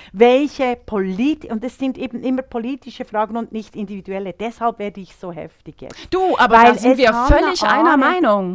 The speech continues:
Speaker 1: Nein, wir sind
Speaker 2: Doch.
Speaker 1: nicht einer Meinung. Ich bin überzeugt, dass du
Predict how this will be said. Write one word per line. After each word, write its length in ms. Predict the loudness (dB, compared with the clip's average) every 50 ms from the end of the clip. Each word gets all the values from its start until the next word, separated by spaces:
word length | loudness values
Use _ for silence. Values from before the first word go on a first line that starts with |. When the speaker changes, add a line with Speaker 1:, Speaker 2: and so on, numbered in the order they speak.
| -2 -2 -2
Speaker 1:
Nein, 540 | -2 -2 -4 -6 -6 -6 -6 -8 -8 -10 -10 _
wir 120 | -6 -6
sind 120 | 0 4 4
Speaker 2:
Doch. 200 | 6 6 4 2
Speaker 1:
nicht 580 | 0 0 0 0 0 -2 -4 -10 -14 -12 -8 -8
einer 280 | -8 -8 -8 -8 -8
Meinung. 380 | -8 -6 -8 -8 -10 -10 -14 -16 -16 -20 -20 -12
Ich 220 | -10 -10 -10 -8
bin 160 | -8 -8 -8 -4
überzeugt, 1040 | -4 -4 -4 -4 -6 -12 _ -20 -18 -16 -12 -12 -12 -12 -12 -16 _ _ _ _ _ _ _ _ _ _ _ _ -20 -20 _ -12
dass 340 | -10 -10 -10 -10 -14 -20 _ _
du 440 | -12 -10 -8 -8 -6 -6 -8 -10